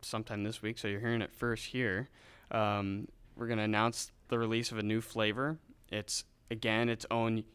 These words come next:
unique thing, and there's a twist to the whole process, too. It's called Rainbow Drizzle. It's really cool packaging, really cool, well, it's delicious.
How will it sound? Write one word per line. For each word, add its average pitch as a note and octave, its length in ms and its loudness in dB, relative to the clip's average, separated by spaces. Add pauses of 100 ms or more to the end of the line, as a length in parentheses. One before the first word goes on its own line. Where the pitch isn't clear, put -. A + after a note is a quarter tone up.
unique G#2 420 0
thing, A#2+ 400 0
and B2 80 2
there's G#2+ 180 -2
a F#2+ 100 -6 (600)
twist - 440 0
to C3 80 0
the A2+ 140 2
whole A2+ 160 2
process, A2+ 640 2
too. B2 320 -2 (100)
It's - 100 -12
called G#2 320 2
Rainbow A2+ 480 2
Drizzle. C3 520 -2 (560)
It's - 100 -10
really A#2 380 0
cool B2 540 -2 (120)
packaging, B2 640 2
really A2+ 320 0
cool, A2+ 420 0 (300)
well, G#2 260 -2 (140)
it's - 160 -14
delicious. - 760 -4